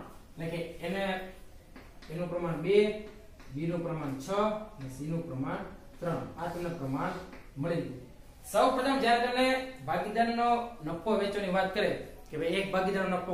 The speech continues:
ગોતો, બીજાનો ગોતો કે ત્રીજાનો મેળવો, એટલે સ-, એ સંજોગોમાં તમારે સૌપ્રથમ શું કરવું પડશે? તો કે જે તે ભાગીદારનું પ્રમાણ મેળવવું પડશે. પ્રમાણ મેળવ્યા બાદ એને જે કાંઈ પેઢીનો કુલ નફો છે એ નફામાં તમે વહેંચવામાં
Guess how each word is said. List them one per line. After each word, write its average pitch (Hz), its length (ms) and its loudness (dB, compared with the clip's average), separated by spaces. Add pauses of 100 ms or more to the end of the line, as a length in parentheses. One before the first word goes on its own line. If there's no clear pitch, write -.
ગોતો, 175 220 2 (600)
બીજાનો 196 380 4
ગોતો 175 280 2 (360)
કે 180 80 -6 (320)
ત્રીજાનો 175 400 2 (400)
મેળવો, 180 280 6
એટલે - 400 -2 (160)
સ-, 196 340 -2
એ 247 200 2
સંજોગોમાં 233 580 6
તમારે 214 320 4
સૌપ્રથમ 208 460 2
શું 220 100 2
કરવું 208 160 2
પડશે? 180 200 0 (340)
તો - 80 -8
કે 180 180 -2
જે 165 180 4
તે 214 60 4 (100)
ભાગીદારનું 180 460 2
પ્રમાણ 160 380 0
મેળવવું 139 320 0 (360)
પડશે. 196 300 0 (420)
પ્રમાણ 254 420 12
મેળવ્યા 233 340 12
બાદ 220 140 12 (180)
એને 214 120 4 (120)
જે 240 120 8
કાંઈ 233 220 6
પેઢીનો 202 280 2 (100)
કુલ 175 180 2
નફો 180 260 0
છે - 80 2 (340)
એ 151 40 -8
નફામાં 175 420 0
તમે 165 200 2
વહેંચવામાં 151 480 0